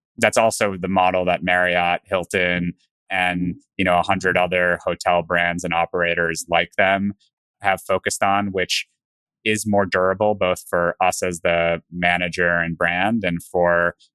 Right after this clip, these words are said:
owners as our partners. It's not the quick, you know, quick, get rich quick, grow at all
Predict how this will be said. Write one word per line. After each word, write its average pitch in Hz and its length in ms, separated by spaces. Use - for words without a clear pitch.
owners 87 500
as 85 180
our 85 280
partners. 113 600
It's 101 220
not 110 240
the 101 140
quick, - 240
you 107 100
know, 92 160
quick, 113 220
get 117 200
rich 110 240
quick, 110 220
grow 101 220
at 101 80
all 95 180